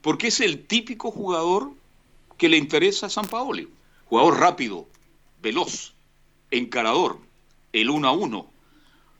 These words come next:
Porque los equipos de San Paulo, usted sabe cómo juega, pues, eso, de ida y vuelta, y corren los noventa minutos. Entonces,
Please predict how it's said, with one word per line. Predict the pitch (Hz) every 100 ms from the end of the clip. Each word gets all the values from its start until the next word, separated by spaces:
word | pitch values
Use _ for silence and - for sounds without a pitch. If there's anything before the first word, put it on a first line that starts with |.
| _
Porque | 120 117 123
los | 110
equipos | 117 156 180 170
de | 143
San | 131
Paulo, | 165
usted | 165 123
sabe | 147 135
cómo | 110 120
juega, | - 240 196
pues, | 131 107
eso, | 87 107
de | 110
ida | 180 190
y |
vuelta, | 180 220 127 - 90 -
y | 123
corren | 147 170 185
los | 135 120
noventa | 135 160 156
minutos. | 143 208 - - - - _ _
Entonces, | 196 208 214 208